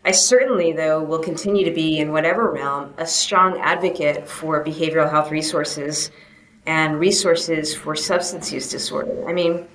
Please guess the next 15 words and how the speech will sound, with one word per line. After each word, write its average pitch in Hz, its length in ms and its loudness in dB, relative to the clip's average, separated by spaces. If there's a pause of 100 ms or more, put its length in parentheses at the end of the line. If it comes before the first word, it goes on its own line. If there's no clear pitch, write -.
(480)
this 226 220 -6
is - 220 -2
such 175 400 0
an 175 180 -4
unmet 151 520 0
need 151 400 -2
in 143 160 -6
our 139 140 -4
country. 156 560 -6
I 190 140 0
can't 294 320 -4
think 254 180 0
of 190 120 2
a 165 80 4
family 156 680 -2